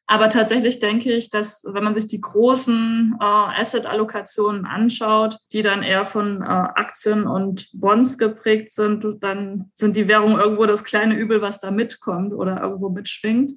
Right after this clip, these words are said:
und um das man sich dann notwendigerweise kümmern muss, wenn man global alloziert sein will. Das heißt, auch in globale Aktien und in globale Renten gehen will.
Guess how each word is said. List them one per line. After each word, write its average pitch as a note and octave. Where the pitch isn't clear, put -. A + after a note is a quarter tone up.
und G#3+
um G#3+
das G#3+
man G3+
sich G#3
dann G#3
notwendigerweise G3
kümmern C4+
muss, F3
wenn G3
man F#3+
global F#3
alloziert F#3+
sein F3+
will. F#3+
Das F3+
heißt, -
auch F#3
in G3
globale F#3
Aktien -
und -
in F#3+
globale F#3
Renten G#3+
gehen F3
will. A3